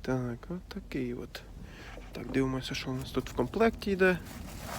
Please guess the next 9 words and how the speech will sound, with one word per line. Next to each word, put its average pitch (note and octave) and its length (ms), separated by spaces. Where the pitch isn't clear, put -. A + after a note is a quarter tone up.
Так, A#2+ 200
це - 160
книжечка, F#3+ 680
е, - 40
скрипочка, F3+ 920
ну E4 160
і B3+ 60
шнурок. F#3 520
Пам'яті, C3+ 680